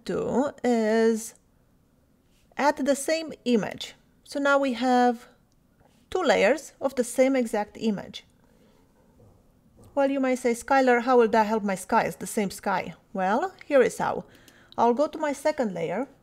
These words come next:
and then I'll go to layer properties over here on the right, and I will change the blending mode from normal to multiply. And now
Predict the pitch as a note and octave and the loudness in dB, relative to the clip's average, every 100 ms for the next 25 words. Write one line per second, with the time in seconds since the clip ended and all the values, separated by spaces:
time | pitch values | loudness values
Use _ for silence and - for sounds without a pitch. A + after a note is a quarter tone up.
0 | _ _ _ _ _ A#3 A#3 B3+ B3+ A#3+ | _ _ _ _ _ -2 2 2 2 0
1 | C#4+ C#4+ C4 C#4+ C#4+ D4 C#4 G3 G3 F#3+ | -4 -2 0 0 -2 -2 -2 -4 -8 -8
2 | G3+ G3+ G#3 G#3+ F#3 F#3+ G3 A3 - - | -8 -8 -4 -4 -4 -6 -2 -2 -4 -10
3 | - C#4 D4 D4 - D4+ C#4+ C#4 A#3+ C4+ | -8 -4 -4 -6 -8 -10 -6 -6 -4 -2
4 | C#4 A#3+ F#3+ F#3 F3+ - F#3 F3 F#3 G#3+ | 0 -2 -2 -6 -6 -8 -8 -6 -4 -4
5 | C4 F#4 G4 _ _ _ _ _ C#4+ C#4+ | -4 -6 -10 _ _ _ _ _ -4 0
6 | B3+ G#3 - - - - F3 _ _ _ | 2 0 -6 -8 -6 -6 -8 _ _ _
7 | _ _ _ _ - A#3 A#3 A3+ A3 A3 | _ _ _ _ -2 2 4 4 4 2
8 | - | -2